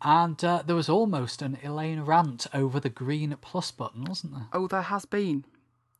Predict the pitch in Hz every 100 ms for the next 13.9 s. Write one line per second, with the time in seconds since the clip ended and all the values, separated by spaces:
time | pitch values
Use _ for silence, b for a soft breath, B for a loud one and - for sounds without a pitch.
0 | _ 160 151 160 151 156 151 139 - 165
1 | 156 151 - - 160 151 143 156 - -
2 | 139 143 165 - 156 - 175 156 - 135
3 | - _ B B B - 190 190 B B
4 | B - 196 330 339 254 240 143 147 185
5 | 202 233 220 233 220 160 147 - - 151
6 | 165 165 - 185 185 - - 170 160 160
7 | 165 160 160 151 - - - 143 175 175
8 | - - 254 247 180 151 139 - 120 165
9 | 156 147 147 143 143 151 156 185 170 147
10 | 143 151 147 143 127 151 B B B B
11 | 151 151 143 - - 131 131 151 156 -
12 | 135 135 143 - B B B _ 165 143
13 | 180 208 240 277 302 277 226 160